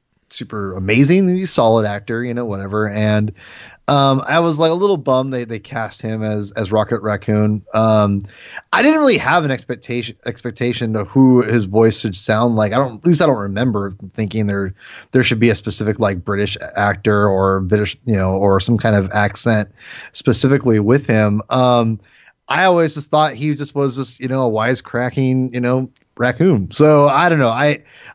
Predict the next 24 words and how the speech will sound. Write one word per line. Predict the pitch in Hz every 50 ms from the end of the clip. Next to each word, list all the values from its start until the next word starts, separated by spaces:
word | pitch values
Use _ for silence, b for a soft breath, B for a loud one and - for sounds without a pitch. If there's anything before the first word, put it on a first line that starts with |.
| B -
I | - 247
was | 277 277 247
pretty | - - 185 175 151 127 110
open | - 127 135 139 - 165 147 135
for | - 143 123
the | 110
most | 101 101 101 107 110 107 - _
part, | 123 123 123 120 110 101
but | 120 110
I | 120 135
was | 135 131 120 117 113 -
at | - 127 117 -
the, | 123 -
at | 135 117
the | 117
same | - 143 139 127
time, | 120 131 120 113 113
I |
wasn't | 110 107 113 107 113 107
like, | 104 104 104 101 95 -
"Oh, | 131
we | 156 180
gotta | 190 208 196 190 170
have, | 156 175 185 180 165